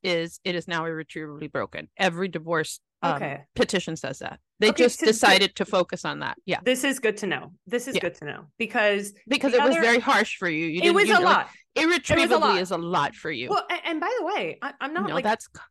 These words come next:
Speaker 2: I'm not upset about the divorce. I'm excited about the divorce because there's potential for me now. And, like, the
Speaker 1: Mm-hmm.
Speaker 2: issue is that when the news started swirling on, I think it was Sunday night,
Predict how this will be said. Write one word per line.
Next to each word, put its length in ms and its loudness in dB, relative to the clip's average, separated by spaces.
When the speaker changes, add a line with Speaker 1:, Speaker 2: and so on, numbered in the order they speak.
Speaker 2:
I'm 140 -6
not 160 -4
upset 380 -10
about 220 -6
the 60 -12
divorce. 420 -10
I'm 120 -8
excited 380 -8
about 200 -8
the 60 -12
divorce 340 -10
because 200 -10
there's 160 -6
potential 440 -6
for 160 -12
me 100 -14
now. 300 -10
And, 140 -4
like, 280 -6
the 140 -8
Speaker 1:
Mm-hmm. 100 -4
Speaker 2:
issue 340 -4
is 280 -8
that 280 -6
when 240 -8
the 120 -8
news 360 -8
started 320 -8
swirling 440 -8
on, 340 -8
I 80 -12
think 260 -10
it 120 -8
was 300 -4
Sunday 520 -6
night, 380 -10